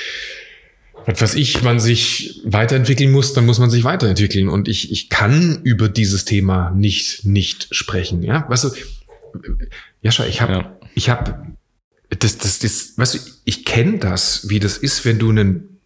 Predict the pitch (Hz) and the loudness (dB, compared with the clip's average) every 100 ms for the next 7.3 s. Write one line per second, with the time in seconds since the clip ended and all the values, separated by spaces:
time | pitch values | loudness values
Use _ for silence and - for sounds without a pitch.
0 | _ 104 101 - 120 151 - 117 90 95 | _ -2 -2 0 2 2 2 0 2 -2
1 | - - - - - - _ _ 104 - | -2 -4 -4 -6 -8 -14 _ _ -4 -2
2 | 101 - - 139 - - - 104 - - | -2 -2 0 0 0 -2 -2 -4 -4 -6
3 | - - - _ - 98 104 - 117 - | -4 -6 -8 _ -2 0 0 -2 -2 0
4 | 104 104 - - _ - - 180 196 151 | 0 0 -4 -12 _ -8 -2 0 2 4
5 | 127 110 104 98 101 131 - - 104 90 | 4 4 2 2 2 2 -2 -4 -4 -2
6 | 95 101 - 95 104 104 101 - 87 - | -2 -4 -2 0 2 2 0 -4 -6 -8
7 | - 82 - | -8 -10 -10